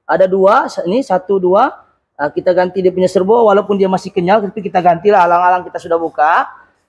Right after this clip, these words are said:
Okey, yang keempat ya. Yang keempat kita juga ganti dia punya, apa istilahnya ini, ah, brake. Ah,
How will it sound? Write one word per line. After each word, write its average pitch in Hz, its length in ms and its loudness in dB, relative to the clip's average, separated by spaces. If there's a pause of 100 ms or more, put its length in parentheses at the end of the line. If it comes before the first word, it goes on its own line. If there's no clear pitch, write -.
(120)
Okey, 208 400 2
yang 214 240 2
keempat 220 880 2
ya. 294 100 0 (380)
Yang 185 240 -2
keempat 214 400 0
kita 240 240 -4
juga 226 240 0
ganti 208 400 -2
dia 208 80 4
punya, 208 640 2 (640)
apa 202 320 0
istilahnya 202 640 2
ini, 202 400 0 (880)
ah, 185 320 2
brake. 233 400 -2 (400)
Ah, 175 640 2